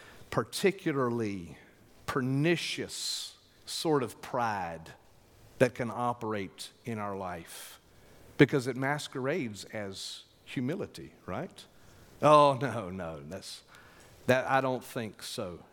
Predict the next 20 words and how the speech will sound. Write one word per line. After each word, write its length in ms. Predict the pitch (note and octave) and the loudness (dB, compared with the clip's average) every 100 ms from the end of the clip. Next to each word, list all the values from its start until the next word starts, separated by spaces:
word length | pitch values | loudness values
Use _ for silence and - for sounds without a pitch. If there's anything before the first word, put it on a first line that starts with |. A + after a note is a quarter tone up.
| - | -14
God." 300 | F2+ D#2+ C2+ - - _ - - - - - | -10 -10 -12 -14 -20 _ -20 -20 -20 -16 -2
It 120 | C3 | 0
masquerades 880 | B2+ D3+ E3 - C#3 C#3+ F3+ D#3 C3+ | 2 2 2 0 0 4 4 2 -2
as 340 | B2+ C3 A#2 | -4 -2 -2
humility 640 | - - B2 D3 E3 - B2+ | -6 -4 0 2 2 0 -4
when 220 | A#2 A#2+ | -2 -2
in 120 | A#2 | -2
reality 720 | A2 G#2+ A#2 A#3 F#3 - G2+ | -2 -2 0 0 -2 -4 -8
we're 200 | F#2+ G#2 | -6 -6
saying 380 | G#2 - A#2+ A2 | -6 -4 -4 -4
to 80 | G#2+ | -8
God, 340 | G2+ G#2+ G#2 G2+ | -6 -6 -6 -6
"I 140 | G#2+ | -6
know 340 | A2+ C3+ A#3 | -2 0 -2
that 160 | G#3+ C#3+ | -2 -2
I 140 | A2+ | -2
should 240 | G#2 - F2+ | -2 -8 -12
trust 460 | - D3 D3+ - - | -6 -6 -6 -12 -12
in 240 | F#2+ F2+ | -10 -10
you 560 | F2 D#3+ A3 F2+ F2 B2+ | -6 -4 -4 -4 -8 -12